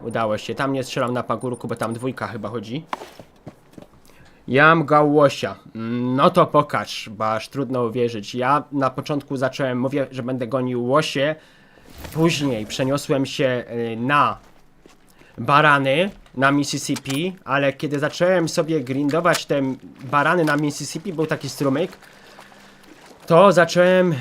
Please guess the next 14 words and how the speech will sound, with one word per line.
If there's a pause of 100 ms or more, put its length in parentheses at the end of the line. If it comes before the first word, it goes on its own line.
(100)
mieć
wątpliwości,
przede
wszystkim
przez
te
cholerne
aligatory.
Co
chwilę
mi
płoszyły (680)
moje
piękności